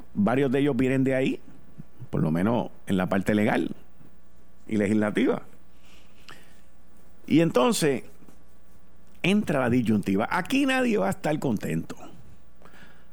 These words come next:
Aquí nadie, eh, va a estar satisfecho. Aquí todos nos vamos a sentir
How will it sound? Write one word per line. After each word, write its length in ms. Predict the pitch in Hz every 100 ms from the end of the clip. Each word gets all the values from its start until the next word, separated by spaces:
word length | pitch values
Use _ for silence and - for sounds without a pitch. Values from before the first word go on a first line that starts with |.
| - - - -
Aquí 380 | 139 139 196 202
nadie, 840 | 190 196 185 165 156 143 101 - -
eh, 640 | - 117 107 98 80 76 - - - - - - - - - - - - - - -
va 60 | 127
a 40 |
estar 180 | - 147
satisfecho. 720 | 147 135 113 - 95 - 82
Aquí 260 | - 143 202
todos 800 | - 208 208 196 156 113 - -
nos 180 | 139 131
vamos 300 | 135 160 156
a 40 |
sentir 540 | 131 127 135 135 120